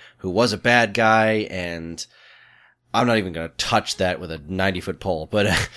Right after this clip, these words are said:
<laughs> there, there's a, a, some sort of awful creature chasing after Trunks the whole time, just something of insane power, and is chasing after Trunks,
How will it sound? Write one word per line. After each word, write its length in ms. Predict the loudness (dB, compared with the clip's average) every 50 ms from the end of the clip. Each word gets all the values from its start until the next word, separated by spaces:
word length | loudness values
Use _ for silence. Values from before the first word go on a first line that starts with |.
| -12 -12 -12 -12 -10 -14 -14 -12 -8 -6
<laughs> 80 | -4
there, 300 | 2 4 4 6 6 4
there's 240 | 4 4 4 4 4
a, 160 | 2 2 2
a, 260 | 2 2 4 4 4 4
some 260 | 4 4 4 4 4
sort 220 | 4 4 4 6 6
of 120 | 4 2 0 2
awful 320 | 4 4 4 4 2 -2
creature 520 | -2 0 2 2 2 2 0 -2 -2 -2
chasing 420 | 0 2 4 4 4 2 2 2 2
after 240 | 2 2 0 -2 -4
Trunks 380 | -2 0 2 2 0 0 -4
the 100 | -4 -2
whole 160 | -2 -2 -2
time, 300 | -2 -4 -4 -4 -4 -4
just 180 | -4 -2 -2 0
something 340 | 0 -2 -2 -4 -6 -6 -6
of 160 | -8 -10 -10
insane 720 | -8 -6 -4 -2 0 0 0 2 2 2 2 2 2 0 0
power, 420 | 2 4 4 4 4 4 2 0
and 180 | -4 -4 -6 -6
is 100 | -6 -6
chasing 400 | -4 -2 0 0 0 0 -2 -2
after 200 | -2 -4 -6 -10
Trunks, 400 | -6 -4 -2 -2 -2 -4 -6